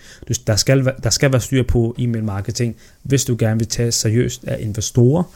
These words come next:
eller hvis du også gerne vil have et højere omsætning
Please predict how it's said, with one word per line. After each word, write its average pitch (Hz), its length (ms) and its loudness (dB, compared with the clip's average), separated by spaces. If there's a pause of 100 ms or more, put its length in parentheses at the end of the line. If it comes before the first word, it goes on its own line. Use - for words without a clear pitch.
(380)
eller 135 380 2
hvis 123 200 -2
du 131 120 -4
også 120 160 0
gerne 113 240 0
vil 110 80 -2
have 120 180 -2
et - 120 -4
højere 110 340 0
omsætning 107 640 -4